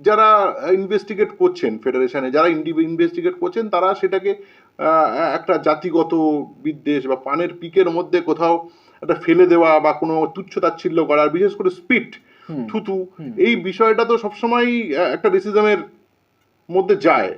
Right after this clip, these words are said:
Speaker 1: এখন, আহ, আমরা এই গুটখাটাকে বা ইত্যাদিটাকে আমরা একটা সংস্কৃতিগতভাবে একটা, আহ, অন্য, আহ, জাতিগত একটা বিদ্বেষে বাঙালি ব্যবহার করে কিন্তু, এটাও তো
Speaker 2: হুম।
Speaker 1: সত্যি
Speaker 2: হুম,
Speaker 1: কথা।
Speaker 2: হুম।
Speaker 1: এখন সেই জায়গা থেকে এটা হয়েছে কিনা ইত্যাদি ইত্যাদি, কিন্তু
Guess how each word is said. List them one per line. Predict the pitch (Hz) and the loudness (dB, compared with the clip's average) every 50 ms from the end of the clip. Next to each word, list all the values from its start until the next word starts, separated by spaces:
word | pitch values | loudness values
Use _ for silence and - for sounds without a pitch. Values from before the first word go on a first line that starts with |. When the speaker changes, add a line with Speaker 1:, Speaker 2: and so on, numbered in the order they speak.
| - _ _ _ _ - | -12 _ _ _ _ -16
Speaker 1:
এখন, | - - - 220 220 214 208 - - _ _ _ _ _ _ _ _ | -12 -6 -2 -2 -2 -2 -4 -10 -18 _ _ _ _ _ _ _ _
আহ, | - - 120 117 110 107 107 101 92 87 76 69 60 58 - - - | -6 -2 -2 -2 -2 -2 -4 -4 -6 -8 -8 -12 -14 -16 -20 -20 -16
আমরা | - 113 151 185 202 214 220 | -10 -8 -6 -2 2 2 4
এই | 226 226 | 4 2
গুটখাটাকে | 196 160 139 170 202 - - - 208 202 190 190 185 170 - 175 185 190 | 0 -2 -6 -6 -6 -6 -6 -2 0 0 2 2 0 0 2 4 6 6
বা | 190 185 175 | 6 6 4
ইত্যাদিটাকে | 170 170 165 - 185 175 180 170 175 170 147 160 175 175 170 | 2 0 0 0 0 0 0 0 -2 -2 0 2 2 2 4
আমরা | 165 170 170 170 | 2 2 0 0
একটা | 175 175 175 | 0 -2 -2
সংস্কৃতিগতভাবে | 156 - 165 170 170 156 165 - 170 170 170 165 165 170 156 160 160 160 165 | -4 -2 -2 -2 -2 -2 -4 -4 -2 0 0 0 2 2 0 0 0 0 0
একটা, | 156 156 156 156 | 0 0 0 0
আহ, | 151 - - - | 0 0 -2 -6
অন্য, | 98 110 113 107 123 160 165 170 170 170 165 160 156 160 - _ _ _ _ _ | -8 -8 -6 -4 -4 -4 -4 -2 -2 -2 -2 -2 -4 -6 -12 _ _ _ _ _
আহ, | - 143 143 147 143 135 | -4 -2 0 2 2 2
জাতিগত | - 156 156 156 196 185 175 185 185 185 | 2 2 0 0 2 2 2 4 4 4
একটা | 180 170 170 | 4 2 2
বিদ্বেষে | 151 151 151 151 165 165 180 | 0 -2 -4 -4 -4 -2 -2
বাঙালি | 143 139 139 139 147 143 143 | -2 0 0 0 0 0 2
ব্যবহার | 139 131 123 135 131 127 | 2 4 4 4 2 2
করে | - 117 113 113 104 | 0 -2 -2 -2 -4
কিন্তু, | 113 101 95 - 104 | -6 -10 -12 -8 -6
এটাও | 110 123 165 180 | -4 0 0 0
তো | 202 | 0
Speaker 2:
হুম। | 214 - 208 | 0 -2 -4
Speaker 1:
সত্যি | - 202 196 | -4 -4 -4
Speaker 2:
হুম, | 190 156 139 | -4 -4 -4
Speaker 1:
কথা। | 123 | -8
Speaker 2:
হুম। | 120 127 123 117 - - - - _ _ _ _ - | -10 -12 -14 -14 -16 -18 -20 -20 _ _ _ _ -6
Speaker 1:
এখন | - 151 220 208 | -2 0 0 0
সেই | - - - - 147 170 208 220 180 | -2 -4 -4 0 2 2 2 2 2
জায়গা | - - 147 311 165 180 185 | 0 2 2 2 2 2 2
থেকে | 185 196 185 202 208 | 2 2 0 2 2
এটা | 196 208 196 | 2 2 2
হয়েছে | 170 165 180 180 180 185 180 | 2 4 4 4 4 2 0
কিনা | - 185 180 180 180 180 - | 0 0 0 2 2 0 0
ইত্যাদি | - 170 - - 175 175 | -2 -4 -4 -4 -4 -4
ইত্যাদি, | 175 170 - 180 175 196 | -4 -4 -4 -4 -4 -4
কিন্তু | 180 196 196 190 196 | -4 -6 -6 -6 -6